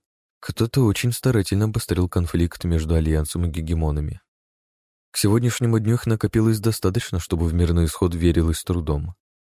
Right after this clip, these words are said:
Даже организации, первоначально не желавшие войны, смирились с неизбежным, вписавшись своими ресурсами в дело. Женщина перевела взгляд на главу своей группы. Она предполагала, кто здесь замешан,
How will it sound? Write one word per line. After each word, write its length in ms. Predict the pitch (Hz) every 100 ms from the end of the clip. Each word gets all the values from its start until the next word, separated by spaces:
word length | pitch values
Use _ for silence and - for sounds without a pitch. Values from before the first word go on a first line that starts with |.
| _
Даже 240 | 82 82 90
организации, 600 | 87 90 85 78 87 -
первоначально 640 | 90 82 87 85 - 87
не 120 | 82 80
желавшие 480 | 80 85 82 92
войны, 440 | 78 80 78 82 85 _ -
смирились 560 | - 90 85 87 85
с 60 | -
неизбежным, 680 | 85 78 78 80 73 76 - _ _
вписавшись 560 | - 87 82 78 87
своими 280 | 82 85 82
ресурсами 540 | 80 78 82 76 82
в 80 | 78
дело. 360 | 76 73 69 85 _ _ _ _ _ _ _ _ _ _ -
Женщина 460 | 82 92 104 123
перевела 420 | 117 101 90 90
взгляд 400 | 90 82 85 87
на 80 | 92
главу 300 | 90 82 76
своей 260 | 80 87 80
группы. 440 | 76 73 - 87 - _ _ _ _ -
Она 220 | 87 95
предполагала, 640 | 107 - 117 113 85 76
кто 240 | - 87
здесь 220 | 78 80 78
замешан, 560 | 78 78 73 - -